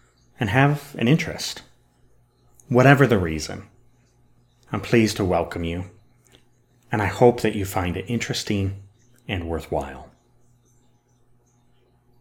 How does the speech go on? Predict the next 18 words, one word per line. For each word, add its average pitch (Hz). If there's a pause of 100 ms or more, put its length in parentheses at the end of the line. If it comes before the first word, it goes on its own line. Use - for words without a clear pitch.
(880)
So -
we're 147
talking -
today 78 (200)
about 90
Justinian, 76 (1400)
who -
is 113
widely 127
acknowledged 87
as 104
one 104
of 98
the 101
most 98
important 135 (340)
and 110
controversial 92